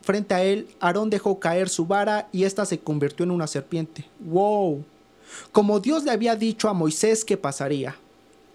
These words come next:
El faraón no se mostró para nada sorprendido.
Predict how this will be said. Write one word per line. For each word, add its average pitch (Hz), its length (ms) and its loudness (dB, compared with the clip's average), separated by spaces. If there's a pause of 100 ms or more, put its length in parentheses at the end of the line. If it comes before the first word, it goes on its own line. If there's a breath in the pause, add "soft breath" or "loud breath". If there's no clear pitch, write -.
(580 loud breath)
El 190 140 2
faraón 254 340 2
no 359 100 2
se 247 140 0
mostró 190 380 -2
para 156 180 0
nada 175 220 -2
sorprendido. 160 760 -2